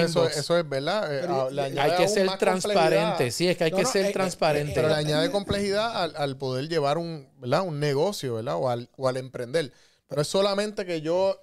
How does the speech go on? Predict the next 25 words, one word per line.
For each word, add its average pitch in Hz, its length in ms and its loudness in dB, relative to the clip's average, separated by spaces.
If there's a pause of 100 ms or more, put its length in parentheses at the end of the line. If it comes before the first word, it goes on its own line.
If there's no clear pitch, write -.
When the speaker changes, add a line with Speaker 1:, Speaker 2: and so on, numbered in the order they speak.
Speaker 1:
este, 143 520 0
hago 156 240 2
los 175 100 2
mejores 170 320 0
Limber. 151 580 -4 (480)
Es, 151 260 -2
es 160 220 -6
cómo 202 320 0
yo 196 400 0
comunico 160 560 -2
eso 165 360 0
y 139 140 -10
cómo 156 300 -2
yo 185 180 0
manejo 180 360 -2
las 170 100 0
redes 175 220 0
sociales 180 680 0
y 147 80 -8
cómo 143 180 -4
yo 170 140 -2
me 185 100 -2
tengo 180 100 -4
que 185 80 -6
salir 185 320 -4